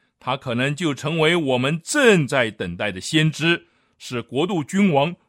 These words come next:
未来事工的先锋。但愿我们不受统计数目的束缚。在腓立比，一个妇人的心最后迫使罗马的旗帜降下，基督十字架的旗帜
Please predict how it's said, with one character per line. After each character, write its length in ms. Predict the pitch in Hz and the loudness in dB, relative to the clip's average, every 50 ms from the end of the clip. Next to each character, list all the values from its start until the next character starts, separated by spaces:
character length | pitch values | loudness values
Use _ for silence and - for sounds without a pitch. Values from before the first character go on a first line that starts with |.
| _ _ | _ _
未 200 | - 202 185 147 | -4 -2 -2 0
来 200 | 117 107 120 127 | 0 -2 -2 -4
事 300 | 120 - - - 165 135 | -6 -8 -12 -10 -10 -8
工 180 | 104 127 123 123 | -6 -4 -4 -4
的 100 | 110 101 95 | -4 -6 -8
先 260 | - - 110 107 104 | -8 -6 -4 -4 -4
锋。 240 | 101 120 120 113 - _ _ _ _ _ _ _ _ _ _ _ | -4 -4 -4 -6 -6 _ _ _ _ _ _ _ _ _ _ _
但 160 | - 147 156 156 | 0 2 2 4
愿 220 | 151 151 147 147 | 4 2 2 2
我 120 | 135 127 | 0 0
们 140 | 127 135 139 | -2 -2 -4
不 140 | 131 - 185 | -4 -4 -4
受 240 | - - 208 175 151 | 0 2 2 2 2
统 640 | - - - 139 127 120 117 120 127 127 127 131 131 | -2 -4 -4 -2 -2 0 0 0 -2 -2 -2 -4 -4
计 300 | - 247 240 214 165 139 | -4 -2 -2 -2 -2 -2
数 260 | - - 220 214 180 | -6 -8 -6 -6 -4
目 220 | 165 156 147 135 | -2 -2 -4 -2
的 120 | 117 117 113 | -4 -4 -6
束 280 | - - 294 254 190 | -4 -4 -4 -2 -2
缚。 240 | 156 233 175 117 - _ _ _ _ _ _ _ _ _ _ | 0 0 -2 -2 -2 _ _ _ _ _ _ _ _ _ _
在 180 | - 110 117 | -6 -6 -4
腓 160 | 110 - 151 | -2 0 2
立 140 | 165 170 165 | 2 2 2
比， 460 | 135 123 127 117 120 135 170 170 - _ _ _ _ _ | 0 0 -2 -2 -2 -2 -4 -4 -8 _ _ _ _ _
一 120 | 120 123 | -10 -6
个 160 | 120 135 131 | -2 -2 -2
妇 240 | 127 - - 196 170 | -2 -4 -6 -6 -4
人 140 | 147 151 170 | -2 -2 0
的 100 | 170 160 | 0 -2
心 480 | - - 180 190 196 196 196 196 196 - _ _ _ _ | -2 0 2 4 6 6 6 4 2 0 _ _ _ _
最 220 | _ - - 143 127 | _ -4 -4 -2 -2
后 160 | 123 131 123 | -2 -4 -4
迫 440 | - - _ - 262 254 214 170 156 | -6 -8 _ -4 0 2 4 4 2
使 340 | - - - 143 147 147 147 | 0 -4 -4 -2 0 0 0
罗 360 | 143 139 143 160 196 226 208 | 0 0 0 2 2 2 2
马 160 | 160 104 98 | 2 0 0
的 100 | 113 120 | -4 -6
旗 280 | 117 - - 139 160 185 | -8 -8 -8 -8 -8 -8
帜 200 | 165 208 160 127 | -8 -8 -10 -6
降 280 | - 160 135 113 101 | -2 -2 -2 -2 -2
下， 260 | 98 - 113 85 - _ _ _ _ _ _ _ _ | -6 -8 -8 -10 -10 _ _ _ _ _ _ _ _
基 200 | - 147 143 143 | -10 -8 -8 -6
督 300 | 123 147 139 139 139 135 | -4 -2 -2 -2 -4 -6
十 220 | - - - 180 | -8 -12 -14 -12
字 160 | 240 262 240 180 | -8 -6 -4 0
架 160 | 208 180 156 | 2 2 2
的 100 | 147 139 | 2 0
旗 180 | - 147 147 | -2 -4 -6
帜 300 | 139 151 156 131 107 98 | -4 -2 -2 -2 -2 -4